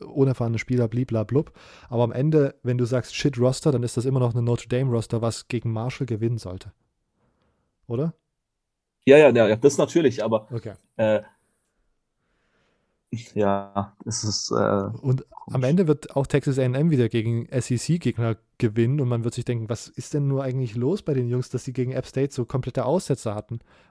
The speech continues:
Speaker 1: Aber was mich irritiert ist, ich kann's, äh, also ich kann's, wenn man auf dem Papier, wenn man's auf dem Papier schaut, wenn man auf die Spieler schaut, wie sie jetzt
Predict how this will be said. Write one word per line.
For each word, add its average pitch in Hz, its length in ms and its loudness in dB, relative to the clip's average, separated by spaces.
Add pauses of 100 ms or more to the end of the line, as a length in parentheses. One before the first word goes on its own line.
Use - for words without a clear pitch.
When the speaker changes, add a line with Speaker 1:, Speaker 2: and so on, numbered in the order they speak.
Speaker 1:
Aber 123 600 0 (540)
was 135 280 -8
mich 139 200 -6
irritiert 143 480 -4
ist, - 460 -10 (1040)
ich - 160 -6
kann's, 170 360 -2
äh, 135 300 -2
also 139 200 -2
ich 143 120 -6
kann's, 156 360 -6
wenn 135 100 0
man 131 200 -2
auf 131 180 -6
dem 127 120 -4
Papier, 165 680 -2
wenn 127 160 -4
man's 127 100 -2
auf 131 140 -6
dem 127 100 -6
Papier 143 380 -6
schaut, 139 340 -6
wenn 120 60 -4
man 117 260 -4 (380)
auf 120 440 -2 (540)
die 123 160 -6
Spieler 151 400 -2
schaut, 131 240 -2
wie 127 80 -4
sie 123 140 -4
jetzt - 260 -6